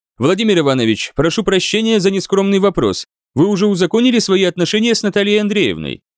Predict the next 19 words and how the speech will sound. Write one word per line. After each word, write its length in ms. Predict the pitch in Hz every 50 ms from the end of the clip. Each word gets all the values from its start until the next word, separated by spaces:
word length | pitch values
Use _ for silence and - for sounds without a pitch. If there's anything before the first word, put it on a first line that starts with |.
| _ _ -
Насколько 360 | 131 139 - - 202 202 - 214
я 120 | 202 190
помню 320 | - 214 208 202 202 196
ответ 260 | 190 - 196 202 180 -
на 80 | 185
письмо 320 | 175 190 175 - 190 196 190
той 180 | - 190 175
странной 420 | - - - 170 170 170 170 151 139
гражданочки 600 | 143 139 139 123 156 202 233 214 175 - - 160
из 160 | 147 131 117
Череповца, 720 | - - 143 123 120 - 113 - - - - 104 98 - _ _ _ _ -
то 160 | 165 202 196
да". 260 | 151 104 95 87 - _ _ _ _ _ _ _ _ _ _ _ _ _ _ -
"Увы", 480 | 143 202 214 185 185 180 196 175 113 - _ _ _ _ _ _ -
развёл 420 | 117 139 139 117 127 160 156 143
я 120 | 131 127
руками, 360 | 127 127 107 - 175 196 208 202
слегка 420 | - - 180 185 - - 165 156
удивившись. 800 | 151 151 135 151 139 110 73 - - - - - - - -